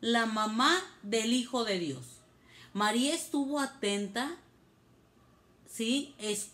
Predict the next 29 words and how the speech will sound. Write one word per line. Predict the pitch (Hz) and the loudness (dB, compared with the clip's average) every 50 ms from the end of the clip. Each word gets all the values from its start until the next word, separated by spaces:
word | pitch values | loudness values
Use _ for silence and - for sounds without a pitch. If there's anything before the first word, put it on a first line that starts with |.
| - - - | -18 -16 -12
eh, | 226 220 214 208 202 202 208 - | -6 -2 2 2 2 0 0 0
a | 208 208 202 202 190 190 196 196 196 | 0 2 2 4 4 2 2 2 2
lo | 208 202 202 190 - | 2 0 0 -2 -2
que | 214 202 | -2 0
el | 190 196 | 2 2
ángel | 202 233 269 277 - 330 311 294 | 2 2 0 -2 -2 -2 0 0
le | 285 262 | 2 2
decía, | 233 202 202 202 - - 180 165 165 185 254 - - - - - _ _ _ _ _ - _ - _ _ _ - _ _ - - _ - - - | 0 -2 -2 -6 -4 -4 -2 -2 -2 -4 -6 -8 -16 -20 -20 -20 _ _ _ _ _ -20 _ -20 _ _ _ -20 _ _ -20 -20 _ -20 -20 -4
y | - 254 247 247 247 269 | 2 4 4 4 6 4
ella | 262 269 269 262 285 294 311 330 339 - - - _ _ _ - | 4 4 2 2 0 0 0 -2 -4 -8 -14 -20 _ _ _ 0
no | - 247 233 240 254 277 302 | 4 6 8 8 8 6 4
estaba | 294 - 311 302 302 311 302 - | 2 0 0 0 0 0 0 2
pensando | 277 247 240 233 262 254 254 254 277 | 2 2 2 2 2 2 2 2 2
en | 269 247 | 0 0
que | 240 240 220 | 0 0 -2
había | 220 220 | 0 -2
dejado | 233 233 233 - 240 247 254 240 247 | -2 -4 -2 -2 0 0 0 0 0
puestos | 240 233 233 233 233 247 226 | -2 -2 -2 -2 -4 -4 -4
los | 208 196 190 - | -4 -4 -6 -4
frijoles | - 190 190 185 180 - 226 226 233 247 254 254 254 247 247 | -2 -2 -2 -2 -4 -4 -2 -2 0 0 0 -2 -2 -2 -4
o | 220 190 - | -6 -6 -4
que | 208 190 | -2 -2
iba | 190 196 208 | -2 -2 -4
a | 208 - | -2 -2
salir | 220 202 208 208 202 190 | 0 0 0 -2 -4 -4
por | - 202 202 196 | -2 0 2 2
agua | 196 196 208 208 | 2 2 2 2
al | 202 196 | 0 0
pozo, | - - - 180 180 175 170 170 - 147 139 135 | -4 -10 -4 0 2 2 2 0 -2 -8 -12 -12